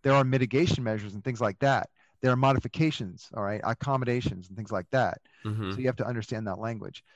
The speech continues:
Speaker 1: But yeah, they, uh, they cannot, uh, the, the burden of proof is on the, uh, who, whoever's asking you. And the way it works is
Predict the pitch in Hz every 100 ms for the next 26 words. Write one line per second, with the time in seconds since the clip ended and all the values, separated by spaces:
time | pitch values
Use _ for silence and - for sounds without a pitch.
0 | _ - 135 151 131 107 123 147 143 131
1 | 120 113 127 143 139 127 110 - - 123
2 | 127 151 185 170 - 165 139 135 131 123
3 | 120 110 101 - 139 139 - 110 139 139
4 | 131 117 127 131 143 147 156 - - -
5 | - - 143 135 135 151 151 143 143 139
6 | 120 110